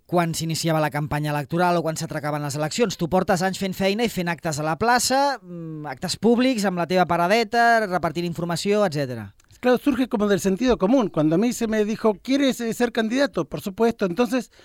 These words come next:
Speaker 2: dije, "Bueno, pues si lo soy, habrá que hacer algo. No habrá que quedarse en casa en un sillón". Y fue cuando nació la, la mesita. Y la mesa esta, eh, la vamos a mejorar. En el se-, ya estoy pensando cómo mejorarla, para hacer folletos más fáciles,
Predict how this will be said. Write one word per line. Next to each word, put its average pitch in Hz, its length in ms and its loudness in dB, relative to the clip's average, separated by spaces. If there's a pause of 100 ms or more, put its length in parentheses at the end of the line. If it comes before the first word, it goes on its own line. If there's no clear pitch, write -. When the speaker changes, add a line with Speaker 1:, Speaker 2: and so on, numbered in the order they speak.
(200)
Speaker 2:
dije, 226 220 0
"Bueno, 233 260 2
pues 151 140 -4
si 170 100 -2
lo 170 100 2
soy, 320 380 2
habrá 160 240 0
que 160 100 -4
hacer 196 200 -2
algo. 180 320 -2 (120)
No 165 140 2
habrá 170 160 4
que 151 100 -6
quedarse 160 220 0
en 156 60 0
casa 160 160 -2
en 156 40 2
un 151 60 0
sillón". 190 400 0 (600)
Y 180 120 -4
fue 185 140 0
cuando 170 200 2
nació 165 240 2
la, 170 200 6
la 156 100 2
mesita. 220 480 2 (480)
Y 175 420 2
la 208 140 0
mesa 262 280 2
esta, 269 260 0 (220)
eh, 202 500 4 (320)
la 202 140 0
vamos 220 260 2
a 180 40 0
mejorar. 208 420 0
En 185 60 2
el 165 80 0
se-, 277 160 -12 (120)
ya 254 120 2
estoy 262 220 6
pensando 196 380 2
cómo 170 160 4
mejorarla, 196 420 4
para 151 120 0
hacer 165 180 -2
folletos 175 320 -4
más 175 160 0
fáciles, 196 640 4